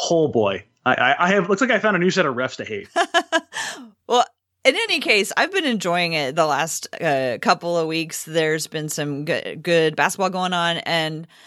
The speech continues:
Speaker 2: I have to say, watching Brittany Griner play, it reminds me of all the times you said that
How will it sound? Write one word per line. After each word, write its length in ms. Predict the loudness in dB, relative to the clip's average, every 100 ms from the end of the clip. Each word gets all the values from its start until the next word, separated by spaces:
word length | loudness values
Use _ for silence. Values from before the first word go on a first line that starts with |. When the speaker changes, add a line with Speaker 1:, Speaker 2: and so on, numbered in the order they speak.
| -6
Speaker 2:
I 60 | -2
have 140 | -2
to 100 | -2
say, 480 | -2 2 2 2 -2
watching 680 | -2 -2 0 -2 -2 -2 -6 -10 _ _
Brittany 320 | -2 0 2 4
Griner 420 | 4 4 4 0
play, 540 | 4 4 6 2 -2 -10 _ -20 _ _ _ 2
it 120 | 2
reminds 440 | 4 4 4 4
me 140 | 4 4
of 100 | 6
all 220 | 4 4
the 80 | 2
times 360 | 0 2 0
you 160 | -2 -2
said 640 | 2 4 6 4 -2 -10
that 580 | -2 2 4 4 2 0